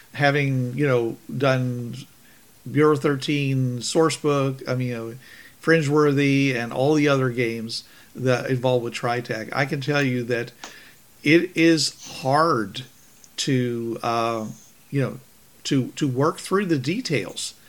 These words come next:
to maintain, to keep to a schedule, to maintain, um, connections, to be a big ch-,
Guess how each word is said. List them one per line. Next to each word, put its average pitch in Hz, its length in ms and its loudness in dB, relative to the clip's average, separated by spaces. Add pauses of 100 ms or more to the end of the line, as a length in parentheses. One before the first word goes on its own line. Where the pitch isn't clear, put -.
(200)
to 131 500 0
maintain, 143 680 -2
to - 80 -12
keep 185 240 -4
to 170 80 2
a 151 60 2
schedule, 147 680 2 (260)
to 147 120 -2
maintain, 139 920 0
um, 120 680 -2 (380)
connections, 139 880 0
to 127 120 0
be 147 200 2
a 143 60 4
big 135 280 -2
ch-, - 100 -10